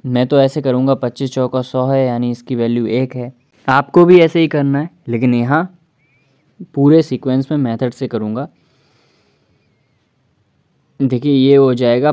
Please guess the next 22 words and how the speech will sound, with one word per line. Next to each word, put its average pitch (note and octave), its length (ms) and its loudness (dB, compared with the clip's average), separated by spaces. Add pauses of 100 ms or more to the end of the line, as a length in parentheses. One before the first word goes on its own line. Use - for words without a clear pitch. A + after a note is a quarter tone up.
पच्चीस C#3+ 580 -2
बटे C3 300 -2 (160)
एक A#2+ 220 -2
हज़ार, G2+ 380 -6 (1600)
multiply B2 580 -2
by B2 160 0
चालीस A2 400 -6
हो A2+ 120 -8
जाएगा, G#2 400 -8 (380)
प्लस C#3+ 420 -2 (320)
ये C3 160 2
हो C3+ 140 2
जाएगा C3+ 360 2
पैंतालीस B2+ 760 -2
बटे A#2+ 380 -4
एक A#2+ 180 -6
हज़ार, A2+ 380 -6 (1300)
multiply A#2 580 -2
by A#2+ 200 0
अस्सी A#2 260 -8
हो A#2 160 -4
जाएगा, A2 420 -4